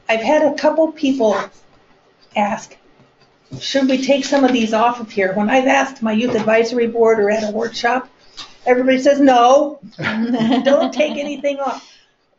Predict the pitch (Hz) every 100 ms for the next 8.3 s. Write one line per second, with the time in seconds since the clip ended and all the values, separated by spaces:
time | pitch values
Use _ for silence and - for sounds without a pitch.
0 | - 349 302 294 311 247 226 262 - 208
1 | 220 254 190 190 202 185 320 - _ -
2 | - - - 240 - - 285 240 190 208
3 | - 254 254 185 175 175 180 170 214 262
4 | - 147 - 285 302 311 - 285 294 311
5 | 294 277 269 262 262 277 247 - 269 277
6 | 269 - 247 247 233 226 220 220 208 208
7 | - _ _ _ _ - 220 247 226 233
8 | 220 -